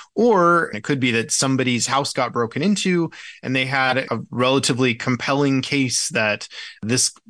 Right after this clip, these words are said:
company was liable, that it was because of flaws that they knew about that someone was able to break into their house, that could be a problem for the company.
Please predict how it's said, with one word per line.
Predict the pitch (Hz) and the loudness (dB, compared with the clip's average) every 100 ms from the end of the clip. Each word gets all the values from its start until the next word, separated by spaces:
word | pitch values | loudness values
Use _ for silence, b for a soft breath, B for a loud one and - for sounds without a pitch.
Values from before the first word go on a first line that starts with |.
| - | -4
company | 147 139 147 127 | -2 0 2 2
was | 117 107 | 0 0
liable, | 110 123 135 98 92 101 113 | 2 2 2 -2 -4 -4 -2
that | 113 107 | 0 0
it | 120 | 0
was | 117 107 | -2 -2
because | 127 - 156 160 139 | -6 0 2 2 2
of | 139 113 | -2 -2
flaws | 143 135 123 117 110 | 0 2 4 2 0
that | 123 107 | -2 0
they | 151 | 2
knew | 160 151 214 | 2 4 2
about | 123 107 95 104 - | 2 0 0 -4 -2
that | 120 113 | -4 0
someone | 143 135 127 | 2 2 2
was | 117 | 2
able | 135 120 | 0 0
to | 113 | -2
break | 113 117 120 | -2 0 0
into | 113 | -2
their | 104 | 0
house, | 120 135 104 - B B B B | 0 2 0 -2 B B B B
that | - - | -4 0
could | 180 | 0
be | 160 | 2
a | 135 | 0
problem | - 117 113 98 | 2 0 2 -2
for | 98 101 | -4 -8
the | 95 | -4
company. | 107 98 98 98 | -4 -4 -4 -6